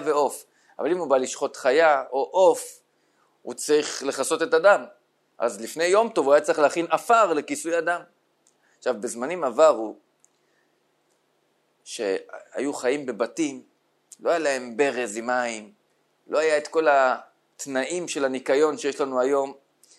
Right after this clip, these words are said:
אז לכל אחד בבית כמעט היה, הייתה ערימה של עפר שהוא הכין אותה. הוא הכין אותה שאם פעם תהיה צואה של תינוק בסלון, הוא יוכל לכסות את הצואה עם קצת עפר.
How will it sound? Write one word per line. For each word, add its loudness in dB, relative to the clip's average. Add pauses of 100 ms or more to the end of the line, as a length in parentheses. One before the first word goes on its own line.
(120)
אז -8
לכל 0
אחד 0
בבית 2
כמעט -4
היה, 0
הייתה 2
ערימה 0
של -4
עפר 4
שהוא -4
הכין -4
אותה. -6 (1700)
הוא -4
הכין 0
אותה 6
שאם -4
פעם 0 (180)
תהיה 2
צואה 2
של -4
תינוק 0 (300)
בסלון, 4
הוא -4
יוכל 0
לכסות -4
את -2
הצואה 2
עם -4
קצת -6
עפר. 0